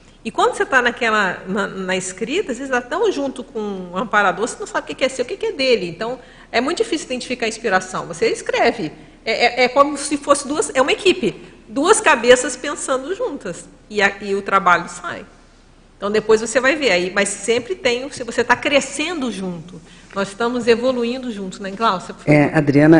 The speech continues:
Speaker 2: é... Bom, primeiro, obrigada aí pelo convite, né? Sabe que eu tô
Speaker 1: Ah.
Speaker 2: sempre à disposição aí
Speaker 1: Não,
Speaker 2: pra,
Speaker 1: você agora já é
Speaker 2: pra
Speaker 1: oficial,
Speaker 2: debater.
Speaker 1: já. É.
Speaker 2: É, eu fiquei pensando, né, sobre, é, o que você tava falando e, e a, que o Rodrigo trouxe em relação à ciência, e a sensação que eu tenho é o seguinte, ó,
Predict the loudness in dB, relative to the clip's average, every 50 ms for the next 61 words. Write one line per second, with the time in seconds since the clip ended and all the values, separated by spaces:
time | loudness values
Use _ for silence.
0 | 8 6 4 6 6 4 4 2 2 0 -2 -4 2 8 8 8 8 8 8 10
1 | 12 12 12 10 8 4 2 -4 2 6 8 8 10 10 8 8 6 6 6 6
2 | 4 6 8 8 8 8 8 4 2 2 0 -2 -2 -2 -2 2 2 2 2 4
3 | 2 0 2 2 -2 -2 2 2 2 4 2 0 0 0 2 10 10 10 10 8
4 | 4 6 6 6 6 6 2 2 2 6 6 6 6 6 4 0 0 0 0 0
5 | -2 -2 -2 -2 -2 0 6 6 8 10 10 8 10 10 8 8 10 10 10 10
6 | 10 8 0 -8 -12 -12 -12 -12 -10 -8 -8 -8 -8 -10 -6 2 8 10 12 12
7 | 12 12 12 10 10 8 6 4 4 6 8 6 6 6 6 6 6 6 8 6
8 | 6 6 6 4 4 2 6 6 6 6 8 6 6 6 6 6 4 4 4 2
9 | 2 0 -2 -2 -2 2 2 4 4 4 4 4 4 4 4 6 6 6 6 6
10 | 6 4 4 2 2 2 2 2 2 2 0 -2 -6 -8 -16 -8 -4 -4 -2 0
11 | 0 -2 0 0 -2 -2 0 2 2 2 4 4 -2 0 0 -2 -2 -2 -2 -2
12 | -2 -2 0 4 6 6 6 4 2 -2 -4 -4 -6 -20 -20 -20 -20 -20 -20 -20
13 | -14 -4 0 2 6 8 8 8 6 6 2 -2 0 0 2 2 2 4 4 4
14 | 6 4 4 6 6 4 4 4 2 2 6 6 6 6 6 2 -2 -2